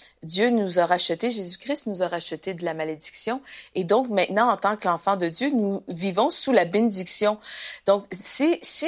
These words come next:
on, notre pensée est trop, euh, euh, trop, euh, focusée, euh, si l'emphase est trop sur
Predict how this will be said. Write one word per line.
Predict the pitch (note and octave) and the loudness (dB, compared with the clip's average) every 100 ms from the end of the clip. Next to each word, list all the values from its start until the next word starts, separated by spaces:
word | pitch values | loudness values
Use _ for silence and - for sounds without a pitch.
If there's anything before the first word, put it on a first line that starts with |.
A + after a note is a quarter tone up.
| G4 | 2
on, | C#4+ | 2
notre | A3+ G#3+ G3+ | 4 2 0
pensée | - D4+ D4 F#4+ | -2 -2 0 0
est | F4 A3+ - | 0 -2 -4
trop, | - - C4+ D#4+ F4 F4 F4+ - - - | -8 -2 0 2 2 0 -4 -14 -6 2
euh, | G3+ F#3+ | 4 4
euh, | F#3+ F3 D#3+ D#3+ | 4 4 2 -2
trop, | - B3 C#4+ B3 G#3 G3 F#3+ F#3+ - | -6 -2 -2 -2 -6 -6 -6 -8 -2
euh, | F3+ D#3+ D3+ | 0 0 -4
focusée, | - - C4 B3 A3+ - C4 D#4 - - _ _ - | -4 0 0 0 2 2 2 -2 -8 -20 _ _ 0
euh, | F3+ F3 D#3 - | 2 4 0 -4
si | - - A#3 | -8 -2 0
l'emphase | G3+ F#3 A#3 | 0 2 0
est | A3+ | -2
trop | G3 B3+ | -4 -6
sur | C4+ A3 F#3+ | -4 -4 -4